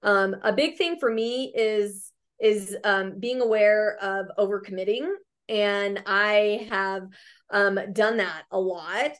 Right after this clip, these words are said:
And so I've had to be really honest with myself and just say, "You know what? I think I've overcommitted. I'm gonna pass on this opportunity." So I think it's important to be aware so that we can see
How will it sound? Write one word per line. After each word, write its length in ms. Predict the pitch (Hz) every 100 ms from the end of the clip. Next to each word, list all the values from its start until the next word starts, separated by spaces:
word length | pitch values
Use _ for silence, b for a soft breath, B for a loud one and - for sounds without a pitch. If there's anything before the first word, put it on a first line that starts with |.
| -
And 160 | 208
so 140 | 202 196
I've 140 | 196
had 360 | 226 220 202 196
to 120 | 202
be 260 | 190 202 202
really 360 | 190 208 202 196
honest 400 | 190 196 208 208
with 140 | 190 190
myself 640 | 190 196 196 196 202 -
and 160 | 202
just 180 | 196 196
say, 140 | 196 202
"You 160 | 208
know 80 | 220
what? 360 | 214 220 330 427 - _ _ _ -
I 100 | 208
think 220 | 226 247
I've 140 | 254 226
overcommitted. 840 | 202 202 226 262 202 202 240 311
I'm 160 | 226 190
gonna 420 | 190 190 190 - -
pass 280 | 190 196
on 100 | 202
this 160 | 196 190
opportunity." 800 | 185 185 180 - 190 180 - 196
So 160 | 202
I 100 | 196
think 220 | 190 311 392
it's 160 | 294
important 480 | 262 - 294 - 247
to 80 | 226
be 340 | 190 202 208
aware 560 | 220 190 185 196 247 311
so 120 | 214
that 180 | 202 -
we 100 | 208
can 140 | 202
see 460 | 202 - 196 196 196